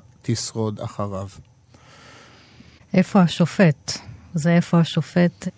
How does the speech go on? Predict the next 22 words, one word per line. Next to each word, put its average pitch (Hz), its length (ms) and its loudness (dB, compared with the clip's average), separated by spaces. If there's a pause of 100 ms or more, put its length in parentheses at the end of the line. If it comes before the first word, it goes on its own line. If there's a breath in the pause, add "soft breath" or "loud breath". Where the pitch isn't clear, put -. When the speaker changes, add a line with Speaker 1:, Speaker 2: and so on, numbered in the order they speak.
(140)
Speaker 2:
של - 180 -2
בית 175 260 2
המשפט, 160 600 2
שאנחנו 160 320 2
יכולים 156 340 2
לשאול 156 280 2
ברמה 151 500 4
הארצית, 214 500 0
ואיפה 170 380 4
השופט, - 840 0 (840 soft breath)
השופט 170 500 -2
העליון 165 440 4
למעלה 160 340 4
בשמיים, 156 640 2
או 151 60 2
איפה 156 200 0
שהוא 156 220 0
נמצא, 156 460 2
שזה 160 480 2
שוב 190 300 0
ברמה 156 420 2
הדתית. 156 640 -2